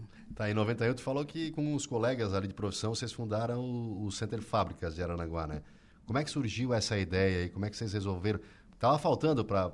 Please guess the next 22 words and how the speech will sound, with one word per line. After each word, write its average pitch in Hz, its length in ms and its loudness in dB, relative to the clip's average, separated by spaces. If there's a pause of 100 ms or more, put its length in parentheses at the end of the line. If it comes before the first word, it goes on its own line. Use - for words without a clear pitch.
(120)
um 95 100 -6
centro 104 380 -2
desse 101 280 -2
pra, 120 220 -6
pra, 113 480 -6 (180)
pros 104 140 -4
lojistas, 104 560 0
né, 95 100 -2
conseguir 95 500 -4
vender 92 260 -2
seus - 180 -6
produtos. 90 400 -6
Como 110 160 -8
é 143 40 -6
que - 80 -12
foi 135 120 -6
essa 117 140 -4
ideia? 120 540 0 (120)
Sentaram, 117 600 0
colocaram 104 440 0
no 98 100 0
papel 113 600 0